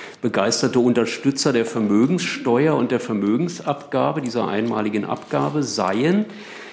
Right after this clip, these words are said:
Jetzt ist es ja so, dass die groko zweitausendfünf bis zweitausendneun schon diese drei Prozent eingeführt hat für, als Vermögenssteuer für Vermögen ab zweihundertfünfzigtausend Euro. Wie,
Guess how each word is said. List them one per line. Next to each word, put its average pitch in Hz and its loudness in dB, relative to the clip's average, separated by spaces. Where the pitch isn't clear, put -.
Jetzt 120 -6
ist 131 -2
es 151 0
ja 139 2
so, 117 2
dass 147 0
die 123 4
groko 113 2
zweitausendfünf 123 0
bis 131 -2
zweitausendneun 117 2
schon 131 -2
diese 113 -2
drei 98 0
Prozent 117 0
eingeführt 143 2
hat 147 0
für, 127 2
als 117 0
Vermögenssteuer 123 2
für 117 0
Vermögen 113 2
ab 117 -6
zweihundertfünfzigtausend 107 -2
Euro. 135 0
Wie, 127 2